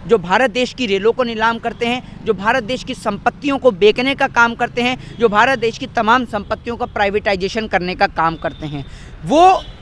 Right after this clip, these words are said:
एक निकम्मा बेटा कहलाता है जो अपने ही देश की संपत्तियों को नीलाम करता है। और इस बात में, इस बात को दोहराना कि भारतीय जनता पार्टी एक निकम्मी सरकार है,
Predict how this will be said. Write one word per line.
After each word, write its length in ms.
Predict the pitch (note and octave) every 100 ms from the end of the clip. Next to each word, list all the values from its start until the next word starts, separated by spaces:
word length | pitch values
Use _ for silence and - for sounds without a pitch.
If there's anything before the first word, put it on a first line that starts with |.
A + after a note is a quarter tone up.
| -
एक 140 | B3+ B3
निकम्मा 480 | A#3 A3+ C4+ D#4 D#4
बेटा 280 | C4 C4+
कहलाता 460 | C4 A#3+ G#3+ G#3+ A#3
है 180 | A3 B3 - -
जो 100 | G3+
अपने 360 | - A#3 - D4
ही 140 | C#4
देश 200 | A#3 A#3
की 120 | B3+
संपत्तियों 600 | A#3 G3+ - - - A#3
को 120 | A3+
नीलाम 360 | A3 F3+ F3 F#3+
करता 280 | F#3 E3+ F#3+
है। 140 | F#3+ - -
और 180 | E3+ E3+
इस 160 | C4 -
बात 360 | F3+ A3+ C4 C4+
में, 200 | A#3+ E3 - -
इस 120 | G3+ D#3+
बात 260 | G#3+ A#3
को 120 | - A#3
दोहराना 460 | F#3+ G3 A3+ C4 B3+ -
कि 80 | A#3
भारतीय 420 | F#3+ G#3 - C#4+
जनता 260 | A#3 G#3+ G#3+
पार्टी 360 | G3 F#3+ F#3+ B3
एक 160 | A3
निकम्मी 480 | G3 F3+ A#3 D#4+ F4
सरकार 460 | D4+ A#3 G3+ G#3 G#3
है, 140 | G#3+